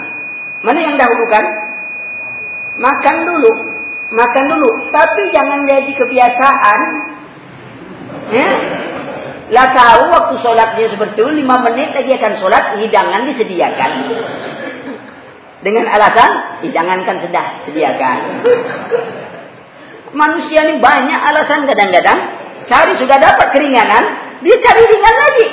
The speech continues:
gitu. Wah, udahlah. Ya, nah ini.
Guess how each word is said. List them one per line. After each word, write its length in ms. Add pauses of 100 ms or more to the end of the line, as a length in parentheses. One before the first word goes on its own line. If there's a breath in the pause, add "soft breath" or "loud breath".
(200)
gitu. 180 (600)
Wah, 320
udahlah. 420 (1600)
Ya, 160 (400)
nah 140
ini. 340